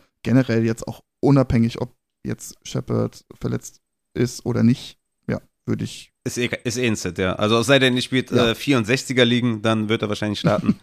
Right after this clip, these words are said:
Speaker 1: <laughs>
Speaker 2: Aber alles andere
Speaker 1: Genau.
Speaker 2: <laughs> wird auf jeden Fall schwierig.
Speaker 1: Also er wird auf jeden Fall auch noch ein paar Tage brauchen, auf jeden Fall, um da wieder den Rost abzuschütteln.
Speaker 2: Ja, also ich glaub, äh, es wird echt schwer da im, also Wide Re-, also der, der Wide Receiver Core ist eh schon, äh,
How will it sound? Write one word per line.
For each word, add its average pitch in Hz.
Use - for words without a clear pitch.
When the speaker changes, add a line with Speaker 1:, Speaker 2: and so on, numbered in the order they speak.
Speaker 1:
<laughs> -
Speaker 2:
Aber 101
alles 107
andere 101
Speaker 1:
Genau. 104
Speaker 2:
<laughs> -
wird 110
auf -
jeden 127
Fall 101
schwierig. 113
Speaker 1:
Also 165
er 170
wird 190
auf 170
jeden 165
Fall 151
auch 139
noch 147
ein 143
paar 107
Tage 110
brauchen, 110
auf 113
jeden 110
Fall, 107
um 113
da 110
wieder 113
den 117
Rost 117
abzuschütteln. 110
Speaker 2:
Ja, 95
also 82
ich -
glaub, -
äh, -
es -
wird -
echt -
schwer 87
da 87
im, 85
also 101
Wide 110
Re-, 95
also 98
der, 95
der 92
Wide 110
Receiver 95
Core 98
ist -
eh 95
schon, 87
äh, 82